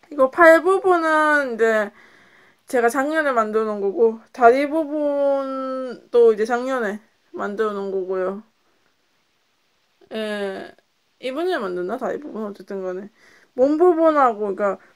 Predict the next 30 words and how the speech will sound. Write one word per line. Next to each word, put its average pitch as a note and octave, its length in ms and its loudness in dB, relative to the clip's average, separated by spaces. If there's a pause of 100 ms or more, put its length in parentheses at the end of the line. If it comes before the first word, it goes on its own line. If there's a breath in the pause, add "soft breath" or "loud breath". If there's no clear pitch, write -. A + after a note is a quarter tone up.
(440 soft breath)
이미 D4+ 400 0
이제 A#3 200 6
손 F#4+ 220 -2
부분은 D4 880 2
이미 G#3 300 -4
다 G#3+ 280 2
제가 G#3 300 -4
작년에 C#4+ 340 -4
만든 A#3 460 -2
거라, G3 200 0
손 D#4 420 -6
쪽, E4 340 -4
양쪽하고 A#3+ 760 2
이제 G3+ 120 -2
머리 A#3 300 2
부분은. F#3+ 360 -6 (1120 soft breath)
그리고 A3 260 -4
다리 A#3+ 360 0
부분은 E4+ 520 -2
아무래도 G#3+ 440 -2
이번 C4+ 280 -4
년에 D4+ 140 -2
만든 F3+ 300 -4
것 E3+ 60 -8
같아요. F3 320 -6
몸하고 G3 720 -4
이렇게 G3 280 -8
뒤에 G#3 320 -4
있는 F#3 260 -6
거하고. F3+ 360 -8